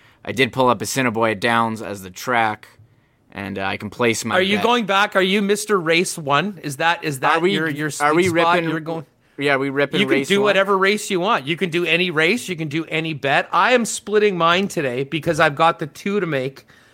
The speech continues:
Speaker 2: between race number four and race number six. In race number six, the best bet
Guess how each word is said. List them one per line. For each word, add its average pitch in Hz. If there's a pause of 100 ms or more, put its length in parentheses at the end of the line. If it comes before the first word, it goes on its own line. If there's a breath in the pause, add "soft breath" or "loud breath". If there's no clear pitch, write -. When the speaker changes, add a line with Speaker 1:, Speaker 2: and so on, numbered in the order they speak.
(140 soft breath)
Speaker 2:
between 165
race 165
number 151 (400 soft breath)
four 214 (140)
and 170
race 175
number 151
six. - (640 soft breath)
In 147
race 214
number 214
six, - (280)
the 156
best 180
bet 160